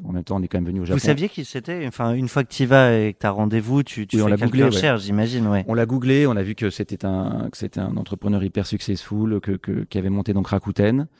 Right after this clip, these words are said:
Speaker 1: Lui s'appelle Hiroshi Mikitani. Euh, et, euh, et puis, et puis Rakuten valait vingt milliards et qu'il en avait la moitié, donc c'était, c'était un, un bon succès. Surtout, au-delà des chiffres, c'est une, c'est une boîte qui est très, très,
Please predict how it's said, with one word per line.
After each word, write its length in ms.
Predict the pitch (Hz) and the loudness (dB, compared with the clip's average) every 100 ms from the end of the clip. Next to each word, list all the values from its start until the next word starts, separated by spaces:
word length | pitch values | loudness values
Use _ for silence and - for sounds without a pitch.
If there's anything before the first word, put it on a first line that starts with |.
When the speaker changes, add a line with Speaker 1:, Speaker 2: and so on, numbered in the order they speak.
| _ _ - | _ _ -10
Speaker 1:
Lui 100 | 92 | -8
s'appelle 260 | 98 - 95 | -6 -2 0
Hiroshi 320 | 92 92 98 | 0 0 -2
Mikitani. 560 | 98 98 92 92 101 127 _ _ _ _ _ _ _ _ - - | -2 -2 0 2 2 0 _ _ _ _ _ _ _ _ -10 -2
Euh, 320 | 104 95 95 - | 2 2 2 2
et, 240 | 104 104 | 4 4
euh, 260 | 98 95 92 - | 4 4 4 0
et 80 | |
puis, 220 | - - - | -4 -8 -8
et 80 | 113 | -6
puis 100 | - | -4
Rakuten 420 | 98 92 98 104 | -2 -2 0 0
valait 220 | 98 95 92 | 0 0 2
vingt 140 | 92 | 2
milliards 300 | 90 90 104 | 2 2 2
et 40 | |
qu'il 140 | 101 95 | 2 -2
en 60 | 90 | -2
avait 120 | 90 | 0
la 120 | 92 | -2
moitié, 260 | 98 - 135 | -2 0 0
donc 160 | 104 | 0
c'était, 240 | - 92 98 | -4 -6 -8
c'était 340 | - - 101 | -8 -8 -6
un, 100 | - 90 | -4 -6
un 180 | 80 87 | -4 -4
bon 200 | 90 101 | -4 -6
succès. 400 | - - - 127 - - - | -6 -4 -2 -2 -4 -20 -20
Surtout, 320 | - 117 - | -6 -4 2
au-delà 280 | 147 120 107 | 2 4 2
des 120 | 110 | 0
chiffres, 180 | 107 120 | -2 -6
c'est 100 | - | -4
une, 120 | 104 | -6
c'est 100 | - | -4
une 60 | 101 | -4
boîte 160 | 107 - | -4 -4
qui 80 | |
est 80 | 98 | -8
très, 160 | - 120 | -4 -6
très, 480 | - 110 104 101 | -2 -2 0 -2